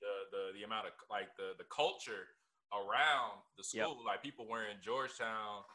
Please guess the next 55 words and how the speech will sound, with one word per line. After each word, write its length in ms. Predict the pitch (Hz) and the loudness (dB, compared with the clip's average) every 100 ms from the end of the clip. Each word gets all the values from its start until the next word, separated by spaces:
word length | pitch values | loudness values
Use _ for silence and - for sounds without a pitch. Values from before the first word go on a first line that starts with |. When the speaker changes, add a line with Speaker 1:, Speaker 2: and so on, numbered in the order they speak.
| - _ _ | -20 _ _
Speaker 1:
like, 200 | 113 110 | 0 0
it's 160 | 113 117 | -2 4
like, 300 | 113 104 98 - 107 | 4 4 2 -6 2
like, 220 | 110 110 | 4 4
it's 180 | 110 110 | -4 6
Nike, 420 | 131 156 113 101 | 6 6 -2 -6
like, 300 | 101 104 110 | -2 -2 -4
it's, 460 | 104 - - - - | -10 -10 -14 -14 0
like, 160 | 147 | 4
Speaker 2:
Right. 140 | 240 147 | 6 6
Speaker 1:
it's 80 | 92 | 6
Speaker 2:
Yeah, 80 | 160 | 6
it 20 | |
Speaker 1:
just, 80 | 151 | 8
Speaker 2:
was 100 | 240 | 6
like 140 | 220 | 6
a 20 | |
Speaker 1:
like, 140 | 131 123 | 4 2
it's 100 | 170 | 6
Speaker 2:
movement. 220 | 156 - | 6 6
Speaker 1:
Gucci, 260 | - 117 | 4 2
like, 180 | 104 101 | 2 2
it's 120 | 101 | 0
something 180 | - 131 | 4 6
Speaker 2:
Yeah, 60 | 226 | 8
Speaker 1:
like 80 | 220 | 10
Speaker 2:
yeah, 100 | 143 | 8
Speaker 1:
that. 60 | |
Speaker 2:
exactly. 300 | 104 147 202 | 6 6 6
That, 180 | 127 127 | 6 2
that's 180 | 156 175 | 4 6
Speaker 1:
Yeah. 60 | 90 | 6
Speaker 2:
a 220 | - - | 0 4
great 240 | 175 170 | 4 4
point. 280 | - - - _ | 0 -4 -6 _
Speaker 1:
Like, 120 | 156 | 6
Speaker 2:
Yeah, 60 | 131 | 8
Speaker 1:
they 40 | |
Speaker 2:
yeah. 120 | 135 | 8
Speaker 1:
put, 140 | 123 - | 6 6
they 100 | 127 | 6
put 260 | 127 110 | 6 6
value 380 | 127 143 139 127 | 10 10 10 4
on 140 | 117 104 | 0 0
Speaker 2:
Yep. 80 | 98 | 0
Speaker 1:
Georgetown 600 | 131 147 147 120 104 101 - 113 | 4 6 6 2 -2 -2 -6 -6
and 120 | 110 | -2
think, 180 | 143 - | -2 2
like, 180 | 117 110 | 2 2
pe-, 140 | - 123 | -2 4
like, 260 | 120 113 - | 6 6 0
and 80 | 113 117 | -2 2
mind 240 | 131 139 117 | 6 6 6
you, 100 | 104 | 2
I, 180 | 110 | 6